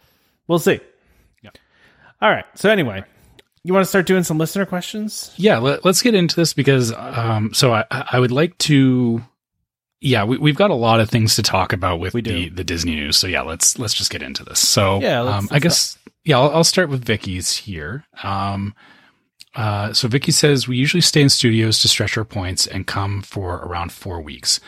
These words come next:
Speaker 2: Since our last two trips have been canceled, we have a lot," she puts in caps, um,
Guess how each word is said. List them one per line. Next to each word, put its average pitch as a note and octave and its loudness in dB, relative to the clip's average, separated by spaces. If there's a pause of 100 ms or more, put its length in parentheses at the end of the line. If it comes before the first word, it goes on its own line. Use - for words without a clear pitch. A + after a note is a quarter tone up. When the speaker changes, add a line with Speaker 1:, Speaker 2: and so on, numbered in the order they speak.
(320)
Speaker 2:
Since - 2
our B2 2
last B2 0
two D#3+ 4
trips - 2
have G#2+ 0
been G#2 0
canceled, G2 -2
we F2 -6
have F2 -4
a E2 0
lot," F2+ -4
she - -2
puts - -2
in C#2+ -8
caps, - -2
um, E2 -2